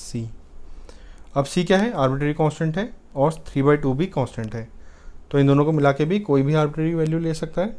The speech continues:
कांस्टेंट वैल्यू। तो इन दोनों को कंबाइन करके भी हम c लिख सकते हैं,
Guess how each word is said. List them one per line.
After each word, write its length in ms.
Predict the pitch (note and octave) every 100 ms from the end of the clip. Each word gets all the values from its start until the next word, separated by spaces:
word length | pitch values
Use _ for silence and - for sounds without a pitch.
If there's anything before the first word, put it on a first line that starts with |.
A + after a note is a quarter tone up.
| -
कांस्टेंट 340 | B2+ - D3
वैल्यू। 320 | D#3 D3+ F#3+ C4+ - - - - - - -
तो 80 | C#3+
इन 100 | C#3
दोनों 160 | C#3 C#3+
को 120 | G#3
कंबाइन 360 | E3+ B2+ B2+
करके 260 | C3 A#2+ B2+
भी 80 | A#2+
हम 200 | B2 A#3+
c 200 | - C#3
लिख 120 | C#3+ D3+
सकते 300 | D#3 -
हैं, 120 | F#3+